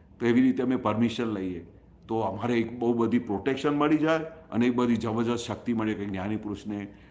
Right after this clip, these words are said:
પાસેથી શક્તિ લીધી છે, એટલે હવે, હવે આપણે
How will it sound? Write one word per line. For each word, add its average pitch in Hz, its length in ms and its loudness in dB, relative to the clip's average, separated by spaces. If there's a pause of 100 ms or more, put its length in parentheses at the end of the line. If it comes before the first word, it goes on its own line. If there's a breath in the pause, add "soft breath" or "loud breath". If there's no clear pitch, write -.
પાસેથી 101 360 -4
શક્તિ 104 380 -2
લીધી 101 280 0
છે, 92 160 -4
એટલે 101 160 -4
હવે, 104 200 0
હવે 107 220 -2 (320)
આપણે 87 300 -8